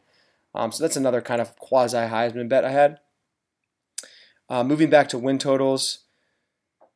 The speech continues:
these are ones I made more recently than June. So these are kind of mo-, some of the more recent ones. This is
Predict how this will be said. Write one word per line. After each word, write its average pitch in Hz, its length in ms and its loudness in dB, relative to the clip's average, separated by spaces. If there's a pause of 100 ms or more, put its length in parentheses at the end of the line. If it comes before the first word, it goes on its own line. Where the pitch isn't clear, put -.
(580)
these 143 260 -2
are 147 100 4
ones 135 360 2
I 127 100 0
made 123 540 -2
more 151 260 8
recently 139 460 4
than 101 160 -12
June. 98 240 -16
So 120 120 -10
these 135 200 0
are 139 80 0
kind 135 180 -2
of 113 100 -8
mo-, 120 240 -6
some 135 140 -2
of 131 60 -2
the 123 60 0
more 120 160 0
recent 123 280 -4
ones. 120 300 -4
This 165 240 6
is 208 240 0